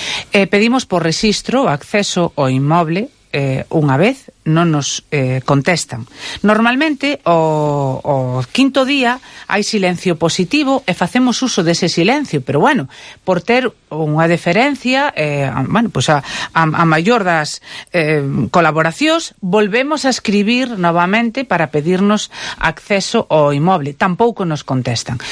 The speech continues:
Entón, aí sí que xa facemos operativo eses cinco días de silencio positivo e para non obstaculizar o normal funcionamento da administración, advertimos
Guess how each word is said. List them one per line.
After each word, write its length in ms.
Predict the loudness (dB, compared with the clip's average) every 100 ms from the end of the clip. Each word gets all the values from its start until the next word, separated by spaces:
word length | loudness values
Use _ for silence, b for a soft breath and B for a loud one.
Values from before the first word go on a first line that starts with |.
| B
Entón, 240 | 0 2 2
aí 160 | 2
sí 160 | 0 -2
que 80 | -2
xa 160 | -2
facemos 480 | -2 -2 0 0 0
operativo 400 | 2 2 2 0
eses 240 | 0 -2
cinco 240 | -2 0 2
días 160 | 2
de 80 | 0
silencio 400 | -2 0 0 0
positivo 560 | 0 0 0 0 0 B B
e 160 | B 0
para 160 | 2 2
non 160 | 2
obstaculizar 640 | 0 0 0 0 0 0 0
o 40 |
normal 280 | 0 0 0
funcionamento 640 | 0 0 2 2 2 2
da 80 | 2
administración, 560 | 2 0 0 0 0 0
advertimos 640 | -2 -2 0 2 0